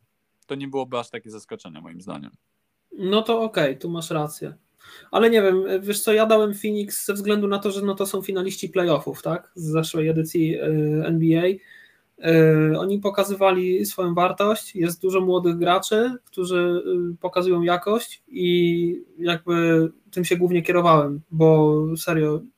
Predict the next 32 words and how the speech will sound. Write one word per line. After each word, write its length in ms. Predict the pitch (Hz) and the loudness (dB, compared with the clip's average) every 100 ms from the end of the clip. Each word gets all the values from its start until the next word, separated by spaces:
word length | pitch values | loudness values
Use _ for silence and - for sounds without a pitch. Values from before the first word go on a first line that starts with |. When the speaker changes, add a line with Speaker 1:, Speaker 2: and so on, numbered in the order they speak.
| _ _ _ 208 | _ _ _ 0
Speaker 2:
kogoś 300 | 208 208 202 | 4 4 2
musiałem 260 | 196 202 185 | 2 2 4
dać 220 | 180 - | 2 2
na 80 | 160 | -2
pierwsze 320 | 160 156 156 | -2 -2 -4
miejsce, 300 | 147 - 151 | -6 -6 0
tak? 320 | 160 165 - 160 | 0 0 -4 -4
Więc, 380 | 156 156 - | -2 -4 -4
Speaker 1:
No 60 | 160 | -2
Speaker 2:
no, 60 | 151 | -2
Speaker 1:
tak, 200 | - - | -4 -8
tak. 160 | 151 175 | -12 -2
Speaker 2:
więc 160 | 180 - | -2 0
po 120 | 190 | -2
prostu 240 | 185 - | -2 0
padło 260 | 185 175 170 | 0 2 2
na 120 | 151 | 2
nich 180 | 143 147 | 0 -4
ze 80 | 160 | -4
względu 320 | 156 151 147 | -2 -2 -2
na 120 | 143 | -4
to. 180 | 139 - _ _ _ _ | -8 -12 _ _ _ _
Speaker 1:
Okej, 380 | 120 117 127 156 _ - | -16 -8 -6 -6 _ -4
ja, 460 | 107 110 107 107 95 | 0 0 0 -4 -8
y, 280 | 90 92 92 87 | -14 -14 -18 -20
co 140 | - | -20
ciekawe, 260 | - 127 101 | -10 -10 -10
właśnie 240 | 104 - | -14 -14
na 60 | 104 | -14
drugim 300 | 107 101 98 | -14 -14 -14
slocie 360 | - 101 - | -12 -12 -12
i, 120 | 107 | -14